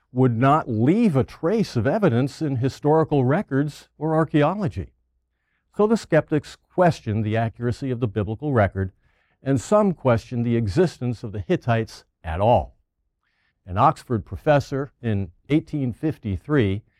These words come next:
said that the Bible's references to powerful Hittite kings were unhistorical. And even the entry on the Hittites in the Encyclopedia Britannica during that period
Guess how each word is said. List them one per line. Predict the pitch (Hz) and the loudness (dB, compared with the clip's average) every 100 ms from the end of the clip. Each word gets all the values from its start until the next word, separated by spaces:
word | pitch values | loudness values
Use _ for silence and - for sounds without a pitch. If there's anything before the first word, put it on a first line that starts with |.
| _ _ | _ _
said | _ 196 180 | _ 0 2
that | 147 | -2
the | |
Bible's | 117 151 180 143 | 0 2 2 2
references | 113 185 - 139 - 139 151 - | 2 0 2 -2 0 -2 -4 -8
to | - 123 - _ _ | -4 -4 -4 _ _
powerful | - 170 165 208 175 170 | -6 0 4 4 4 0
Hittite | 127 147 - 123 120 | 2 0 0 -2 -2
kings | - 170 120 120 107 _ _ _ _ _ | -4 -2 -2 -4 -8 _ _ _ _ _
were | 123 117 _ | -2 -2 _
unhistorical. | 160 165 127 117 - 147 123 - 73 _ _ _ _ _ _ _ _ _ _ | 0 2 0 -4 -4 0 0 -2 -12 _ _ _ _ _ _ _ _ _ _
And | 131 | 2
even | 220 190 | 4 4
the | 143 | 4
entry | 135 156 - 147 147 | 4 2 2 0 2
on | 131 180 | 0 0
the | 160 | 2
Hittites | 135 - 95 92 - - | 0 -2 -4 -4 -8 -10
in | 104 | -6
the | |
Encyclopedia | 104 101 135 135 131 107 131 113 101 | -6 -4 -4 -4 -4 -6 -4 -2 -2
Britannica | 92 - - 180 180 107 104 | -4 -10 -8 -4 -2 -2 -4
during | 98 101 92 | -2 -4 -4
that | 92 87 - | -6 -8 -10
period | 87 85 90 123 | -10 -8 -6 -8